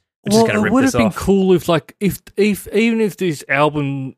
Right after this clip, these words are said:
Speaker 2: covers had have come out in, like, the seventies or the early eighties, it would have been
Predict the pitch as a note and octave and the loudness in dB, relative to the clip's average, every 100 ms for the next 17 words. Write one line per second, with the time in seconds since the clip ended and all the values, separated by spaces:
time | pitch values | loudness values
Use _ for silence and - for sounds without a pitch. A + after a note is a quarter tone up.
0 | - C#3+ C#3 A#2+ D3 C#3 - - C3+ B2+ | -6 -4 -4 -2 -2 -2 -4 -4 0 2
1 | D#3 - C#3 C3 B2 A#2 - C3+ C3 B2 | 0 -2 -4 -2 -2 -6 -4 -4 -2 -4
2 | C3 B2 C3 C3+ C3 B2 A#2+ B2 A#2+ C#3 | -4 -4 -2 -2 -2 0 0 0 -2 -4
3 | C#3+ C3 C#3+ | -4 -2 -4